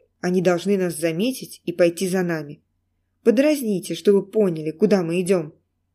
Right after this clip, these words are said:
А если немец вдруг в обход Псковского озера двинется? Нет, там Псков, и Изборск за спиной не оставит,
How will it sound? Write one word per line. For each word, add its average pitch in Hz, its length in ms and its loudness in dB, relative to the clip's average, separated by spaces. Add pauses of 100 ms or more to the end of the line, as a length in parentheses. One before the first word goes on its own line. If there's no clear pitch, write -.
(140)
А 175 100 -12
если 185 320 0
немец 202 320 0
вдруг 190 320 0
в 190 40 2
обход 247 400 2
Псковского 214 560 0
озера 180 420 4
двинется? 247 600 -4 (760)
Нет, 160 340 -4
там 190 200 0
Псков, 175 420 -4 (360)
и 220 180 2
Изборск 175 440 0
за 175 100 -6
спиной 180 380 0
не 180 100 -6
оставит, 175 580 -6